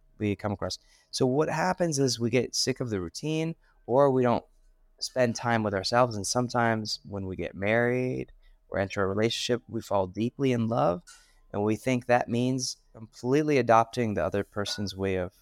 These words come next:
life. We have to go to yoga class together. We have to go to the gym together. We have to be a part of the same book club. And you just smash your worlds together.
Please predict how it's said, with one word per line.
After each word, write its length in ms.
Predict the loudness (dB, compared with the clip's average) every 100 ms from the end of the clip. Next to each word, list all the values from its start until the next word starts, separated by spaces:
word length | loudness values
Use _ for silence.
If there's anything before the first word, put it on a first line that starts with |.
| _
life. 720 | -4 2 4 4 2 -2 -6 _ _ _ _ _
We 100 | -2
have 300 | 0 -2 -4
to 100 | -4
go 180 | 0 2
to 60 | 2
yoga 420 | 2 2 2 -2
class 340 | 0 -2 -2
together. 300 | -2 -2 0
We 80 | 0
have 80 | -4
to 80 | -2
go 120 | -2
to 60 | 0
the 100 | -2
gym 320 | -2 -2 0
together. 220 | -2 -2
We 40 | -2
have 100 | -2
to 120 | -4
be 160 | -2 -2
a 60 |
part 200 | 0 0
of 60 | 0
the 60 |
same 220 | 0 -2 0
book 220 | -4 -2
club. 240 | 0 -2 -4 -20 _ _
And 140 | 0 2
you 80 |
just 260 | 0 -2 -6 _ _ _ -4 -4 _
smash 760 | -6 -4 0 2 4 0 0
your 100 | 2
worlds 420 | 6 8 8 6 0
together. 420 | 4 4 2